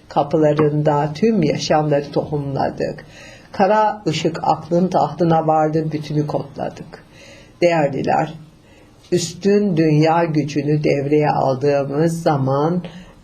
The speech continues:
rehin kalacak olan hiç kimse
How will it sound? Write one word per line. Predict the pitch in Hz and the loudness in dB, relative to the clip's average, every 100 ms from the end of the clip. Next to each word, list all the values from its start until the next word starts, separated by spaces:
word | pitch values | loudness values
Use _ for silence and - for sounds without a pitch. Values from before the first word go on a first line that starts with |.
| - | -8
rehin | 139 147 170 165 180 185 208 190 | -2 0 0 0 0 2 2 0
kalacak | 190 156 151 147 165 156 | 0 0 0 2 0 2
olan | 156 143 147 156 147 | 0 0 0 0 -2
hiç | 147 - | -6 -8
kimse | - 220 220 - 185 185 | -2 0 0 -2 2 2